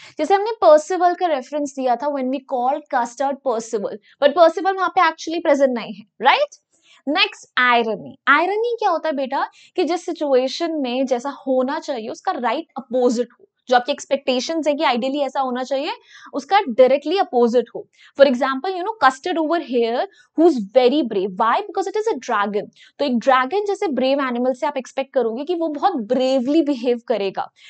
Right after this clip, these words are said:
On the other hand, कस्टर्ड एक बहुत बड़ा कावर्ड है जो एक केज के लिए क्राई करता रहता है, so that is irony। Similarly, जो कस्टर्ड है, the same dragon, ठीक है, जो कि एक केज के लिए रोता रहता था, जिसे सब लोग चिढ़ाते थे वो कावर्ड है,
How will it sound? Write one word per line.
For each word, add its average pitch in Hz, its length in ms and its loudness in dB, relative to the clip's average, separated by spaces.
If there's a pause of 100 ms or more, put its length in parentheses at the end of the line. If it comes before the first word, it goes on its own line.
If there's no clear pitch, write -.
(220)
On 254 80 2
the 277 140 0
other 320 220 0
hand, 339 240 -2 (100)
कस्टर्ड 320 340 -2
एक 339 120 -8
बहुत 262 200 -2
बड़ा 311 160 -2
कावर्ड 254 640 0
है 285 260 -2 (360)
जो 294 80 -2
एक 359 240 -6
केज 381 460 0
के 349 140 -6
लिए 330 120 -2
क्राई 254 300 0
करता 240 300 -2
रहता 208 300 -2
है, 214 260 -10 (260)
so 220 60 -6
that 226 240 2
is 320 100 2 (260)
irony। 226 640 0 (320)
Similarly, 392 580 2 (260)
जो 311 80 0
कस्टर्ड 392 560 2
है, 285 280 -2 (120)
the 262 120 2 (120)
same 330 380 0
dragon, 214 500 0
ठीक 262 200 -4
है, 320 80 0
जो 269 220 -2
कि 320 260 -4
एक 339 140 -6
केज 302 360 -4
के 330 120 -6
लिए 330 100 0
रोता 254 340 0
रहता 247 280 -2
था, 240 100 -4
जिसे 247 240 -4
सब 254 180 -4
लोग 277 140 -2
चिढ़ाते 240 360 -2
थे 262 180 -4
वो 254 120 -2
कावर्ड 214 400 0
है, 214 200 -8